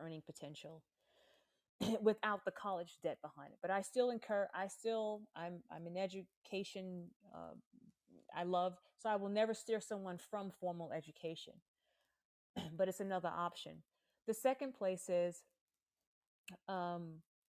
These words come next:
joining companies who, um, maybe not as large, um, uh, a, a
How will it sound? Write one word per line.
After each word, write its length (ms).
joining 480
companies 720
who, 540
um, 500
maybe 640
not 440
as 440
large, 640
um, 340
uh, 40
a, 300
a 40